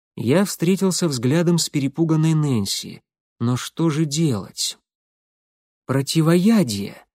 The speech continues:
Оно должно быть у преступника с собой», осенило меня. Я подошёл к Муру, вот единственный, кому я мог доверять, единственный, кто не подходил к чайным чашкам.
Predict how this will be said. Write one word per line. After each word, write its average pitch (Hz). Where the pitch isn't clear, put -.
Оно 139
должно 170
быть 175
у 185
преступника 190
с -
собой», 214
осенило 127
меня. 127
Я 107
подошёл 123
к -
Муру, 156
вот 147
единственный, 131
кому 135
я 127
мог 127
доверять, 120
единственный, 156
кто 156
не 151
подходил 143
к 160
чайным 156
чашкам. -